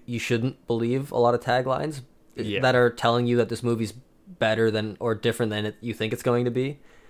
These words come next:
Speaker 1: But this
Speaker 2: Mm-hmm.
Speaker 1: one actually, I thought it fit that tone because it's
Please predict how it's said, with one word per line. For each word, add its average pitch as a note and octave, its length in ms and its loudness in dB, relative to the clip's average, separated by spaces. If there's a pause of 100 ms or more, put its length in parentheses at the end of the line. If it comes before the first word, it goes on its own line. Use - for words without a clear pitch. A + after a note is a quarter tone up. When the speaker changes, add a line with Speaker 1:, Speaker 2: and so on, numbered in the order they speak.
(140)
Speaker 1:
But A2+ 200 4
this C3+ 120 4
Speaker 2:
Mm-hmm. F#3+ 80 6
Speaker 1:
one G#3+ 80 8
actually, F#3+ 580 4 (120)
I B2 100 0
thought C3+ 300 8
it - 120 0
fit - 500 0
that G#2+ 220 -2
tone A2+ 240 -2
because A2+ 480 -2
it's - 400 -6